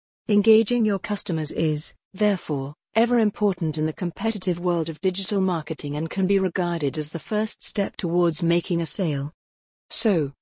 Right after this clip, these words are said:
you need to use content that gives you the best possible chance of effectively engaging with your customer.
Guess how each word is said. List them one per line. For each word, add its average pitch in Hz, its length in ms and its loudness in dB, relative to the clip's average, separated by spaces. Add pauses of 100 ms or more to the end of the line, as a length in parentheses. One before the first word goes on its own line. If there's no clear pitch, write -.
(100)
you 190 120 4
need 226 280 6
to 240 80 2
use 202 280 0
content 185 520 -4
that 175 140 -4
gives 196 240 -2
you 196 100 2
the 175 100 -2
best 208 320 -2
possible 180 400 -2
chance 175 480 -2
of 175 100 -4
effectively 170 560 -4
engaging 170 540 -4
with 165 120 -4
your 170 140 0
customer. 143 600 -6